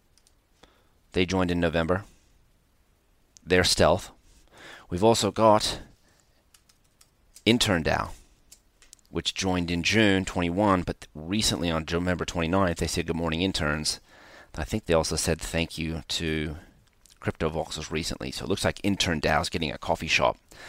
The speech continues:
in Crypto Voxels, and they're going live.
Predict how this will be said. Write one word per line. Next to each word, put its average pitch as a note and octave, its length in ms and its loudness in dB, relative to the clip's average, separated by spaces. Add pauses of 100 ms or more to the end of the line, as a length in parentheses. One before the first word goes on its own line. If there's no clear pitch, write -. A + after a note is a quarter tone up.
(240)
in G#2+ 180 2
Crypto D#2 320 0
Voxels, D2+ 600 -4 (480)
and D#2 520 -2 (540)
they're - 100 -4
going D#2+ 260 0
live. D2+ 380 -6